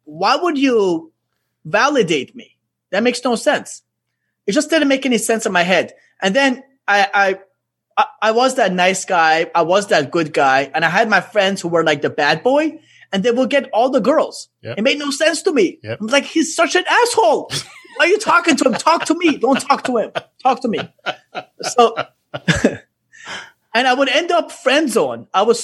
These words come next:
Speaker 1: so good at friend zone.
Speaker 2: Oh,
Speaker 1: If you want
Speaker 2: man.
Speaker 1: to learn how to friend zone,
Speaker 2: Oh,
Speaker 1: you should.
Speaker 2: that's, that's, that's like the punishment, the friend zone.
Speaker 1: <laughs>
Speaker 2: "Oh, just such a good friend." Damn.
Speaker 1: Yeah.
Speaker 2: Oh.
Speaker 1: No, I don't want to be a good friend.
Speaker 2: Oh.
Speaker 1: Yeah. So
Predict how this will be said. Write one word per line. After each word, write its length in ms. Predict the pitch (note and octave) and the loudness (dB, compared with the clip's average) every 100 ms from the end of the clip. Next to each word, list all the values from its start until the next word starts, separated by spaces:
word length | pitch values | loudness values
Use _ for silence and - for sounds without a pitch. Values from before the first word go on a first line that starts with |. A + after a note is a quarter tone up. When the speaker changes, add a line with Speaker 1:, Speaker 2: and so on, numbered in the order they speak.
| - | -4
Speaker 1:
so 320 | C4 B3+ B3+ | 0 2 2
good 160 | G3 G3+ | 0 0
at 180 | F3+ - | 0 0
friend 220 | D3+ D3 | -2 -2
zone. 120 | - | -4
Speaker 2:
Oh, 200 | B2+ B2+ A#2 | -2 0 2
Speaker 1:
If 40 | |
you 80 | A3 | 0
want 100 | G2+ | -2
Speaker 2:
man. 320 | A2 G#2+ G2 | -6 -8 -4
Speaker 1:
to 40 | |
learn 140 | G#3+ F#3 | -4 -4
how 60 | F#3 | -8
to 160 | - - | -14 -4
friend 240 | G3 G#3+ | 0 2
zone, 140 | A#3 A#3+ | 2 4
Speaker 2:
Oh, 100 | - | 4
Speaker 1:
you 60 | |
should. 300 | - F3 - - - _ | 0 -4 -10 -16 -20 _
Speaker 2:
that's, 280 | - C3 - _ - | -2 -2 -2 _ -4
that's, 220 | D#3+ - - - - | -4 -4 -14 -20 -4
that's 200 | F#3 - | -4 0
like 160 | D3 - | -2 -2
the 60 | |
punishment, 680 | - - B2+ D3 F#2 E2+ - _ _ _ - | -10 0 2 2 -2 -12 -18 _ _ _ -18
the 60 | |
friend 260 | - A#2+ A#2 | -6 -4 -4
zone. 240 | - B3 | 0 0
Speaker 1:
<laughs> 800 | - A3 - - G3 - - C3+ G#3+ | 2 0 0 0 0 -2 -4 -4 0
Speaker 2:
"Oh, 140 | G3+ | 0
just 160 | A#3 - | 0 -4
such 160 | F#3 | -2
a 60 | D#3 | -2
good 220 | D#3 C#3+ | 0 -2
friend." 460 | - C#3+ B2 A#2+ A2+ - - | 0 0 0 -2 -4 -14 -10
Damn. 360 | F#2+ E2 D2 _ | -10 -10 -16 _
Speaker 1:
Yeah. 180 | - - _ _ _ _ - - - | -14 -14 _ _ _ _ -20 -20 -4
Speaker 2:
Oh. 180 | C#3 F#3 | 0 4
Speaker 1:
No, 100 | A#3+ | 4
I 320 | C#4 G3+ G#3 | 4 2 0
don't 120 | G#3+ | 2
want 120 | A3 G#3+ | 4 2
to 40 | |
be 100 | G3 | 2
a 40 | F3+ | 2
good 180 | F3 | 0
friend. 240 | - C3 A2 C3 | -4 -10 -8 -6
Speaker 2:
Oh. 500 | C3+ G#2+ F2 E2 - _ _ | -4 -4 -8 -18 -20 _ _
Speaker 1:
Yeah. 80 | D#3+ - _ _ _ - | -10 -10 _ _ _ -10
So 480 | - B3 A#3 A#3 | 2 4 4 2